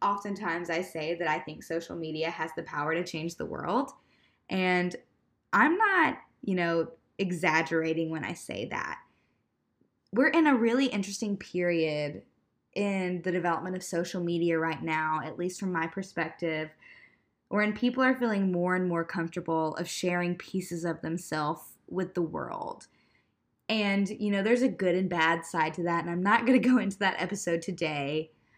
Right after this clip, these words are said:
but I'm here to talk about how we can focus on the good and how we can grow together and learn together and really make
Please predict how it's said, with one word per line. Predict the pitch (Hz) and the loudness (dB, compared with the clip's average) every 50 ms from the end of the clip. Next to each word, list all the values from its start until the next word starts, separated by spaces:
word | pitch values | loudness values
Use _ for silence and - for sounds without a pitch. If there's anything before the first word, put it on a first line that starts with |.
| _ _ - | _ _ -16
but | 165 156 202 185 180 180 180 175 - - - _ _ _ _ _ - | -2 2 4 4 6 6 4 2 0 -6 -16 _ _ _ _ _ 4
I'm | 214 247 302 302 | 6 6 6 6
here | 277 277 262 240 | 4 2 2 2
to | 240 240 | 2 0
talk | 240 - 170 175 180 185 | -2 2 2 2 2 2
about | 180 175 170 165 160 160 160 156 156 - - - _ | -2 -2 2 4 4 4 4 4 0 -2 -6 -10 _
how | - - 208 196 180 | -8 -2 0 0 2
we | 180 202 185 | 2 0 -2
can | 190 - 185 175 | -2 -4 -4 -4
focus | - - 156 156 156 175 175 - - | -2 -4 -4 -4 -2 -4 -6 -4 -6
on | 143 151 | -6 -6
the | 170 170 | -6 -8
good | 160 - - 156 123 101 131 160 - | -8 -6 -8 -8 -6 -6 -6 -6 -4
and | - 190 190 | -4 -6 -4
how | - 190 180 | -2 -2 -2
we | 175 185 190 | 0 -2 -2
can | 185 - - 180 175 170 170 170 - _ - - - _ _ _ _ _ _ _ _ _ _ _ _ _ _ _ _ _ | -2 -4 -6 -4 -2 -2 -4 -4 -8 _ -20 -20 -20 _ _ _ _ _ _ _ _ _ _ _ _ _ _ _ _ _
grow | - 233 220 208 202 202 | 4 6 6 6 6 4
together | 202 - - 208 185 190 180 170 165 160 160 160 165 | 2 0 0 0 2 2 2 2 2 4 4 4 2
and | - - 185 185 180 175 | 2 0 -2 -2 0 0
learn | 170 165 165 175 180 | -2 -2 -2 -2 -4
together | 175 - 196 180 170 170 160 156 147 160 160 156 156 156 - - | -2 -2 -4 -2 0 0 0 0 0 -2 0 0 0 -2 -2 0
and | 196 196 190 180 | 0 0 2 2
really | 185 196 196 202 208 208 202 196 | 2 2 2 2 0 0 0 0
make | 185 170 160 165 160 160 160 147 - - - | 2 2 2 2 2 2 0 0 -4 -12 -20